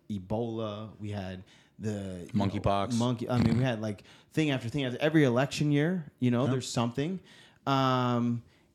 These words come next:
Speaker 1: and they think that's just coincidence. Um, and then covid comes and and, and, and all of this evidence of, like, government corruption, and then,
Speaker 2: Mm-hmm.
Speaker 1: you know, and then what, what is the guy's name? The, the pedophile that all the politicians were connected to?
Speaker 2: Jeffrey Epstein.
Speaker 1: Epstein, like, people think that, like, that was, like,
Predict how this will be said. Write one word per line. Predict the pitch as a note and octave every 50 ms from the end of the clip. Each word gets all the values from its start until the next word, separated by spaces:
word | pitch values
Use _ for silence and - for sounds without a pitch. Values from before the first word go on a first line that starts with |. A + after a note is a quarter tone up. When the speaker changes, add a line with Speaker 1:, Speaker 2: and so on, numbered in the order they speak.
| _ -
Speaker 1:
and | C3+ C3 B2+
they | C3 C3
think | A#2+ C#3+ C#3
that's | B2 B2+ A#2+ A#2+
just | B2+ A#2 - -
coincidence. | - - B2+ B2 A#2+ A#2+ A#2 - D3 C#3 D#3+ F3+ F#3+ A#3 - - - - - - - - _ _ -
Um, | C3+ C3+ B2+ B2+ B2 B2 B2 -
and | C3+ C3+
then | C#3+ C3+ B2+
covid | A2+ - - C#3 C3+ C3+ C#3 C3+ C#3+ C3+ -
comes | - D#3 D#3 D#3+ F3 G3 G3+ F3+ D3+
and | C3+ A#2 A2+ A2+ - - - - - _ _ -
and, | C3 B2+ B2 A#2+ -
and, | - B2+ B2
and | B2 - B2 A#2+
all | - - C#3 D3 D#3 E3 E3+ F3
of | E3 D3+ C3+
this | C3 C#3 B2 - - -
evidence | - C3 C#3+ C#3+ D3 C#3+ D3 D3 C#3+ C3+ -
of, | C3+ B2 A2+ A#2
like, | A#2+ A2+ A2 G#2+ G2+ -
government | - B2+ B2 A#2 B2 A#2+ A#2 G#2+ -
corruption, | - - F#2 G2+ B2+ D#3+ E3+ E3 - - F3+ E3 D3 C#3+
and | C3+ B2
then, | A#2 A#2 A#2
Speaker 2:
Mm-hmm. | A#2+ A#2 A#2 C3 - - - -
Speaker 1:
you | C#3+ C#3
know, | C3+ B2 A#2+
and | - C3+ D3
then | E3 F#3 G3+ F#3 - - E3+ D#3+
what, | D#3 G3 F#3 F3+ D3
what | D#3+ E3+
is | F#3 F3+ D#3+
the | F3+
guy's | D#3+ F3 E3 E3+ F3+ E3+ F#3+
name? | F#3 F#3+ F#3
The, | C#3+ C3
the | - - B2+
pedophile | - D3+ D#3 E3 D#3+ - E3+ E3 E3+ F3 E3
that | D3+ A2+
all | B2+ C#3+ C#3
the | C3+ C3 A#2+ G#2 G#2+ - -
politicians | - C3 C3+ C3+ C3 B2+ - D3+ C#3+ - D#3 C#3+
were | C#3 C#3+
connected | C3+ - D3 C3 C#3+ - D#3+ D3+ -
to? | - F3+
Speaker 2:
Jeffrey | A#2 G#2 F#2+ G#2 F#2+
Epstein. | F#2 F2 - - F#2+ F#2 F#2+ -
Speaker 1:
Epstein, | C3 C#3 A#2 - - - - E3+ E3+ F3+ G3+ G#3
like, | F3+ C3+ A#2+
people | - E3+ E3 - D#3
think | D3 - E3+ D#3+ D#3 D#3 -
that, | D3+ C#3+ - C#3
like, | C3+ C3+ B2+ A#2
that | D3 C#3 A#2
was, | C3+ B2 G#2+
like, | C3 C3+ B2+ A2